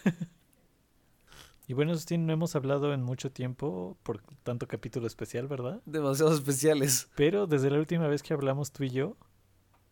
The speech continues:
Speaker 1: eh, pasaron cosas con SpaceX.
Speaker 2: SpaceX, cortesía de, sí,
Speaker 1: Tony
Speaker 2: Elon Musk.
Speaker 1: Stark. <laughs>
Speaker 2: Ah, disculpa, Tony Stark. Y es que finalmente, Eduardo, lograron aterrizar con seguridad y perfección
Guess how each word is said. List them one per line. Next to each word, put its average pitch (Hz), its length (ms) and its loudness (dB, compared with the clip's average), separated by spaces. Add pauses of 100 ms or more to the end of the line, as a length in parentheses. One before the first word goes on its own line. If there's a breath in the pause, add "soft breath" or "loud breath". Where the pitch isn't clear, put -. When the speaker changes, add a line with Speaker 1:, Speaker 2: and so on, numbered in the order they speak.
(120)
Speaker 1:
eh, 104 260 -6
pasaron 120 360 -6
cosas 120 320 -8
con 107 180 -8
SpaceX. - 840 -10 (240 soft breath)
Speaker 2:
SpaceX, 139 600 -2
cortesía 123 580 -2
de, 117 380 0 (640)
sí, 131 420 -6 (300)
Speaker 1:
Tony 113 120 -4
Speaker 2:
Elon 113 120 0
Musk. 107 180 -4
Speaker 1:
Stark. - 300 -6 (240)
<laughs> 147 240 4
Speaker 2:
Ah, 180 140 12
disculpa, 147 460 2
Tony 139 180 0
Stark. 110 260 -4 (880 loud breath)
Y 175 240 -2
es 160 100 0
que 202 120 0
finalmente, 180 680 -2
Eduardo, 135 360 0
lograron 143 320 0
aterrizar 131 680 0
con 135 160 0
seguridad 123 600 2
y 123 200 -2
perfección 120 760 -6